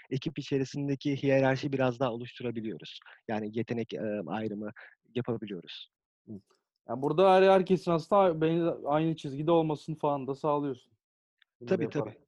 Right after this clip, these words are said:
Speaker 1: Aynen öyle.
Speaker 2: Süper. Abi istersen şu an biraz da günümüzü konuşalım. Ee, sen şu
Speaker 1: Hı
Speaker 2: an
Speaker 1: hı.
Speaker 2: düzenli olarak, e, söyleşiler yapıyorsun akşamları. Ee, şu an hani birçok, e, bu konuda inisiyatif alıp yapan insan var ama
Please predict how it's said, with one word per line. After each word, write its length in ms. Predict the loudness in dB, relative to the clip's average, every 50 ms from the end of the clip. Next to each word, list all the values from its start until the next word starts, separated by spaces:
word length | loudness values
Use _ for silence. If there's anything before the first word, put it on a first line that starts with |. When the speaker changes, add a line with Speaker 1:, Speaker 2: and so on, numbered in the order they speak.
| _ _ _ _ _ _ _ -6
Speaker 1:
Aynen 280 | -4 -4 -4 -4 -6 -8
öyle. 200 | -8 -10 -10 -12 -14 _ _ _ _ _ _ _ _ _ _ _
Speaker 2:
Süper. 440 | -10 -8 -2 0 0 0 -2 -4 _ _ _ _ _ 2
Abi 180 | 2 4 4 2
istersen 420 | 4 4 4 4 6 4 4 4
şu 140 | 4 4 4
an 180 | 4 4 4 4
biraz 320 | 6 6 6 6 4 4
da 80 | 4 4
günümüzü 440 | 4 4 2 2 0 0 -2 -2 0
konuşalım. 600 | 0 0 0 0 -4 -4 -2 -2 -2 -4 -6 -10 -10 -6
Ee, 180 | -4 -2 -2 -4
sen 200 | -4 -4 -6 -6
şu 180 | -6 -2 0 2
Speaker 1:
Hı 20 |
Speaker 2:
an 180 | 2 2 0 0
Speaker 1:
hı. 0 |
Speaker 2:
düzenli 380 | -2 0 2 2 2 2 2 2
olarak, 380 | 4 4 4 4 2 0 -2 _ -10
e, 300 | -4 -2 0 0 0 0
söyleşiler 560 | 0 2 0 2 2 2 0 0 0 2 2
yapıyorsun 400 | 2 0 0 -2 -6 -6 -6 -8
akşamları. 680 | -8 -8 -8 -6 -6 -6 -6 -4 -4 -2 -2 -2 -2 -4 _ _ _ _ _ _ _ _ _ _ -6 -2
Ee, 840 | 0 0 2 2 2 0 2 0 0 0 0 0 0 0 -2 -2 -2 -4 -6 -6 -10 -12 -12 -12 -8
şu 160 | 0 2 2
an 80 | 4 4
hani 380 | 4 2 2 2 0 -2 -4
birçok, 440 | -8 -4 2 2 2 2 2 _ -14
e, 60 | -10 -6 -6 -4 -4 -6 -8
bu 80 | -8 -4
konuda 360 | -4 -4 -2 0 0 0 0
inisiyatif 480 | 0 -2 -4 -4 -6 -6 -6 _ -4 -4
alıp 180 | -2 -2 -2
yapan 280 | -2 -2 -2 -2 -4 -4
insan 300 | -6 -4 -4 -4 -2 -2
var 100 | -2 -2
ama 280 | -2 -2 -2 -4 -6